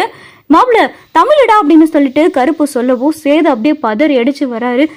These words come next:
"தள்ளுங்க, தள்ளுங்க, தள்ளுங்க," அப்படின்னு சொல்லிட்டு சேது வந்து பாக்குறாரு. பார்த்தா தமிழ் கீழே கிடக்கும். "மாப்பிள தூக்கு மாப்பிள," அப்படின்னு சொல்லிட்டு கருப்பு சொல்லவும், "ஏய், தமிழ், தமிழ், தமிழ்," அப்படின்னு சொல்லிட்டு சேது பார்த்தா அப்படியே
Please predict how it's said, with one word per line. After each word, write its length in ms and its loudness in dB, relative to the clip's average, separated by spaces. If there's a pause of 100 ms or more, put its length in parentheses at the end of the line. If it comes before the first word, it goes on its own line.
"தள்ளுங்க, 280 0
தள்ளுங்க, 260 0
தள்ளுங்க," 280 0
அப்படின்னு 180 2
சொல்லிட்டு 380 -4 (120)
சேது 180 0
வந்து 300 -4
பாக்குறாரு. 520 -6
பார்த்தா 260 -4
தமிழ் 340 -4
கீழே 240 -4
கிடக்கும். 320 -2 (200)
"மாப்பிள 260 2 (180)
தூக்கு 260 2
மாப்பிள," 220 2
அப்படின்னு 240 4
சொல்லிட்டு 400 0
கருப்பு 320 -2
சொல்லவும், 280 -2
"ஏய், 60 0
தமிழ், 300 2 (200)
தமிழ், 260 2 (180)
தமிழ்," 260 0
அப்படின்னு 200 2
சொல்லிட்டு 400 -2 (120)
சேது 260 0
பார்த்தா 240 -4
அப்படியே 200 -2